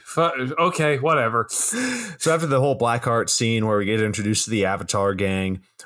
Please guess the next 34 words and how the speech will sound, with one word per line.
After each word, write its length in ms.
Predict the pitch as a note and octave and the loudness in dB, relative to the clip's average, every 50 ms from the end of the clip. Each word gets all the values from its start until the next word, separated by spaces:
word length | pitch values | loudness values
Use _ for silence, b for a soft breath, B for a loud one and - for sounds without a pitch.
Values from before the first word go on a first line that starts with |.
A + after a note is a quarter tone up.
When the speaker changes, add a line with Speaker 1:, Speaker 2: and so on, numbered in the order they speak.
| B B | B B
Speaker 2:
we 100 | A2 A2 | -6 -4
cut 220 | G#2+ - D3+ C#3 - | -2 0 -2 -2 -2
forward 760 | - - C#3 B2 A#2+ A#2 A#2 A2+ A#2 A#2 A#2 A2+ G#2 F#2+ - - | -4 -2 0 2 2 2 2 0 0 0 0 -2 -4 -4 -6 -4
to 460 | - A#2 A2 G#2 G2+ G2 F#2+ F#2+ F2+ B B B B B B B _ B B B B B B B - | -2 0 0 0 0 0 0 0 -2 B B B B B B B _ B B B B B B B -6
a 100 | A2+ G2 | -6 -4
big 340 | F2+ - C#3 D3+ C#3+ A#2+ | -2 0 0 0 0 0
stadium 1040 | - - - - - - C3 B2+ B2+ B2 A2 G2 F2+ E2+ D#2+ D#2+ D#2 D#2 D#2 D#2+ - _ _ _ _ - | 0 -2 -2 -4 -2 0 2 2 2 2 2 2 0 0 -2 -4 -6 -8 -12 -14 -18 _ _ _ _ -6
where 520 | - A2+ A2+ A2 G#2 G2+ G2 F#2+ F#2+ F2+ F#2 - - _ _ - - - _ _ | -2 0 0 2 2 2 2 2 0 -2 -4 -8 -16 _ _ -18 -18 -18 _ _
peop-, 240 | - B2+ C3 B2+ B2+ F#2 | 0 0 0 0 -2 -2
where 260 | A2 A#2+ A#2 A2 - - - B2+ | -2 0 0 0 0 -2 -2 0
all 160 | D3 D#3+ D#3 | 2 2 2
of 80 | C#3 | 2
my 160 | C#3+ C#3 C3+ B2 | 2 2 2 0
extended 480 | A#2+ - - - B2+ C3 C3 A#2+ G#2 | 0 -2 -4 -2 0 0 0 0 -2
family 500 | - - A#2+ A#2 A#2+ A#2 A2+ A#2 A#2 A2 | -2 -2 0 0 0 0 0 0 0 0
and 120 | G#2 G2 G2 | 0 0 0
rednecks 640 | G2+ A2+ A#2+ A#2+ A2 A2 A2+ A2+ A2 - - - | 0 0 0 0 0 0 -2 -2 -2 -4 -2 0
are 80 | A2+ G#2+ | 0 0
there 320 | G2+ G#2+ G#2 G#2 G2 F#2+ G2+ | 2 2 2 2 2 0 0
at 80 | F2 | -2
the 80 | G2+ F#2+ | -4 -8
big 420 | F2+ - C3 A#2+ A2+ G#2+ G2+ G2 | -4 0 0 0 2 0 -2 -4
jump, 400 | F#2+ - A#2+ A2 G#2+ G#2+ F#2+ E2 | -2 -2 0 0 0 -2 -2 -2
you 80 | G#2+ A2 | -2 -2
know, 140 | G2+ F#2+ F#2 | 0 0 0
just 180 | F#2 F#2+ - B B B B B | -2 -4 -6 B B B B B
cheering 400 | - - - C#3+ C#3 C3+ C3 B2+ B2+ | -4 0 2 2 2 2 2 2 2
on, 280 | B2 A#2+ A#2+ B2 B2 | 2 2 2 0 0
you 80 | A#2 A2+ | 0 0
know, 140 | A2 G#2 G2+ | 0 0 0
cheering 280 | - - C3 A#2+ A2+ G2 | 0 0 0 0 0 -2
for 100 | G#2 F#2+ | -4 -8
Johnny 460 | F2+ E2 - A#2 A#2 A#2+ A#2+ A#2 A2 | -6 -2 0 0 2 2 2 0 0
Blaze. 680 | G2 A2 A2 G#2+ A2 G#2+ G#2+ G#2+ G#2+ G#2 - - _ | 0 0 0 0 2 2 2 0 0 -2 -4 -6 _